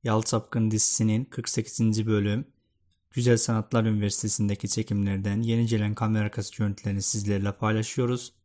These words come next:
Bu resim biraz önce diziyi seven hayranlar tarafından üniversitenin önünde çekilmiş ve sizlerin de görmesini istedik.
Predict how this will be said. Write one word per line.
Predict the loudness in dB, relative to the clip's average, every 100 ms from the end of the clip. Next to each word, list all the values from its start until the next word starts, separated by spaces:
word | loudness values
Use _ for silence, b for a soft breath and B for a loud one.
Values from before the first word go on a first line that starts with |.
| _ _ _ _ -4
Bu | -2
resim | 0 0 0 0
biraz | 2 2 2
önce | 0 0 -2 -2 -6 _ _ _ _ _ 0
diziyi | 0 2 0 0
seven | 0 0 0 -2 -6 _
hayranlar | -2 0 2 0 -2 -2
tarafından | -4 -4 -2 -2 0 -4 -8 _ _ _ _ _ _ -2
üniversitenin | 0 2 0 0 0 0 0
önünde | 0 0 -2
çekilmiş | -2 -2 0 0 -2 -6 _ _ _ _ _ _ -4
ve | 0 2
sizlerin | 0 -2 2 4 4
de |
görmesini | 2 0 0 -2 -2
istedik. | -2 0 -2 -2 -6 -10